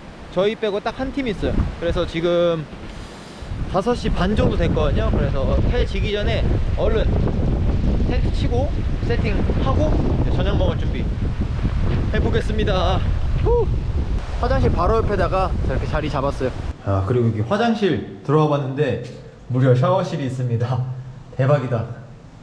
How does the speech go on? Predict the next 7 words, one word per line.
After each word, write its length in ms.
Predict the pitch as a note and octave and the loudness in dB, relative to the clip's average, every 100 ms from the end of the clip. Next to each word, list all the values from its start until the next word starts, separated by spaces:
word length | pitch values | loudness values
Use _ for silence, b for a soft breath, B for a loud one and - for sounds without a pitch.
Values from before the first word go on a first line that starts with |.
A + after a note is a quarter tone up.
| - | -20
샤워할 300 | - F#3 F3 | -6 -2 -2
수 100 | - | -2
있겠다. 360 | B2 C3 B2+ A#2 | -4 -4 -2 -2
굿, 240 | C#3 C3 | -2 -2
굿, 260 | - C3+ - | -2 -2 0
굿. 320 | C#3+ C3 - - - - | -2 -2 -6 -14 -16 -10
근데 480 | - F3+ G#3+ C4 C4+ | -4 0 2 2 0